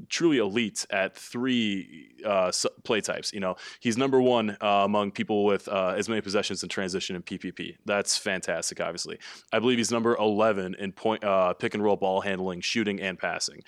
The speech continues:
eh, or in that, that neighborhood. And he's top one hundred in spot up shooting. And these are all for people with, you know, a certain amount of possessions. I think it's a hundred or, you know, or so possessions in Division One basketball only. And when you think about the amount of guys, you know, in Division One basketball who are, you know, playing for,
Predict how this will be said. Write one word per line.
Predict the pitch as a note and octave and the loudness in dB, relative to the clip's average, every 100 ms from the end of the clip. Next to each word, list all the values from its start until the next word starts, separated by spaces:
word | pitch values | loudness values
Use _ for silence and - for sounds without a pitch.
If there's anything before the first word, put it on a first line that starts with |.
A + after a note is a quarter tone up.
| - - - | -20 -20 -4
eh, | A#2+ A#2 | -2 2
or | A2+ A2 | 2 4
in | |
that, | G2 F2+ | 2 -2
that | G#2+ | -2
neighborhood. | G2 F#2 - F2 - - - | 0 -2 -2 -8 -8 -16 -4
And | A2 | -2
he's | - | 2
top | C3 A#2+ | 2 4
one | A#2+ | 2
hundred | A2 A#2+ A2 G#2 | 2 2 2 0
in | G2 | -2
spot | - G2+ | 0 2
up | F#2+ | 2
shooting. | - G2 F#2+ | 0 -2 -2
And | G#2+ A#2+ | -2 0
these | A2 | 0
are | A2+ | 2
all | A2+ A#2 A2 | 4 4 4
for | A2 G2 | 2 -2
people | - A2 G#2+ G2 | -2 0 2 2
with, | F#2+ - | 0 -4
you | |
know, | F#2 F2+ | -4 -2
a | |
certain | G2 A2+ G#2 | 0 -2 -2
amount | G#2 G2 | -2 -4
of | |
possessions. | G2 F2+ F#2+ - F#2+ | -2 -2 0 -2 -6
I | |
think | F#2 | -6
it's | F2 | -6
a | F#2 | -4
hundred | G#2+ G2+ G#2 F#2+ | -2 2 2 2
or, | F2+ F2+ - | -4 -6 -8
you | F#2+ | -8
know, | F2 F2 | -6 -6
or | F#2+ | -4
so | - G2 | -2 -2
possessions | G2 F#2+ F#2 F#2+ - | -2 -2 -4 -6 -10
in | F#2+ | -8
Division | F#2 G2 G2 F#2+ | -4 -2 -2 -4
One | F2+ | -2
basketball | F2+ F2+ - G#2 | -2 -2 -6 -6
only. | G#2 F2 D#2 - - - - | -6 -8 -12 -16 -16 -12 -2
And | |
when | A#2 | 0
you | A#2 | 0
think | C#3 A#2 | 0 2
about | A#2 | 2
the | G#2+ | 2
amount | G#2 G2+ | 0 0
of | F2 | 0
guys, | G#2 G#2 F2+ F2 - | 2 2 0 -2 -6
you | G#2+ | -6
know, | F#2+ | -6
in | F#2+ | -4
Division | G2 G2+ G2 | -4 -2 -4
One | |
basketball | F#2 G2 F#2+ - - F#2 F2+ | -2 0 -2 -4 -4 -2 -4
who | F#2 F#2+ | -4 -4
are, | F2+ F2 | -4 -6
you | F2+ | -8
know, | F2 | -12
playing | - G2 F2+ | -6 -4 -4
for, | - F#2 | -6 -6